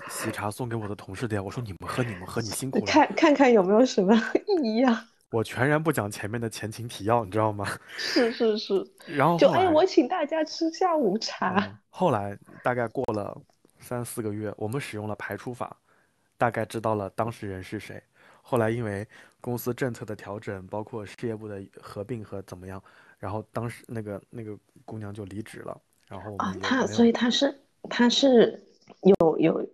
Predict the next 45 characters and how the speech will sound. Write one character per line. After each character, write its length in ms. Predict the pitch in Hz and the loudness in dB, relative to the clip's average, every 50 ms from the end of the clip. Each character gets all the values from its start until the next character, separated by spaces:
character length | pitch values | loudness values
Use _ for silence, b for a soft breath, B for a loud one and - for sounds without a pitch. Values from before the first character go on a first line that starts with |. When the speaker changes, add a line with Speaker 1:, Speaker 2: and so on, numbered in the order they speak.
| _ _ - | _ _ 2
Speaker 2:
追 160 | - 214 208 | 4 4 4
求 160 | - - 190 | 6 6 6
你 120 | 185 175 | 8 8
的 80 | 156 - | 6 6
意 180 | - 156 160 165 | 6 6 6 4
思 180 | - - - | 4 0 -2
是 180 | - - - 185 | -2 -2 -2 -4
吗？ 60 | 196 - _ _ _ _ _ _ - | -4 -4 _ _ _ _ _ _ -8
Speaker 1:
我 260 | 143 131 120 113 101 | -4 -2 -2 -2 -2
后 160 | - - 160 | -4 -4 -2
来 160 | 120 107 110 | -2 -2 -2
也 180 | 110 110 104 98 | -4 -6 -8 -10
听 360 | - - - 117 117 117 117 - - | -12 -12 -12 -10 -10 -10 -14 -16 -16
她 320 | - - - 135 147 151 | -14 -8 -6 -4 -4 -4
事 240 | 147 - - - 147 | -6 -8 -6 -6 -4
业 140 | 123 110 104 | -2 -2 -4
部 120 | 101 107 | -4 -6
的 120 | 107 104 101 | -8 -8 -8
领 200 | 98 98 98 117 | -8 -8 -10 -8
导 200 | 123 98 98 - | -8 -6 -8 -8
和 260 | - - 104 104 104 - _ _ _ _ _ - | -10 -10 -12 -12 -12 -14 _ _ _ _ _ -18
她 160 | - - 113 | -12 -10 -8
的 120 | 110 110 98 | -8 -8 -8
上 240 | - - 131 110 107 | -4 -4 -4 -4 -4
级 160 | - - 101 | -10 -12 -12
跟 160 | 92 - 104 | -10 -10 -8
我 100 | 104 107 | -10 -10
讲 220 | - - 92 87 | -10 -10 -12 -12
过 140 | 95 110 107 | -10 -10 -8
这 80 | 104 107 | -8 -8
件 180 | 104 101 98 | -10 -10 -12
事 140 | - - 95 | -12 -14 -16
情， 160 | - - - B B B B B B B B B B B | -16 -18 -20 B B B B B B B B B B B
然 140 | - 104 104 | -6 -4 -4
后 140 | 113 113 | -4 -4
我， 340 | 107 104 104 107 104 101 98 b b b b b b b | -6 -4 -4 -4 -6 -6 -8 b b b b b b b
我 160 | 123 113 113 | -4 -4 -4
一 240 | 117 139 160 175 190 | -4 -4 -4 -6 -4
感 220 | - - 107 101 | -2 -2 -4 -4
觉 120 | 101 110 110 | -4 -4 -4
有 140 | 110 113 120 | -4 -4 -6
点 160 | 107 101 98 | -8 -8 -2
抱 220 | - 131 120 107 | 0 2 2 2
歉， 300 | 107 - - 127 107 104 | 0 -4 -4 -4 -4 -4
是 240 | 98 - 127 110 | -4 -4 -4 -4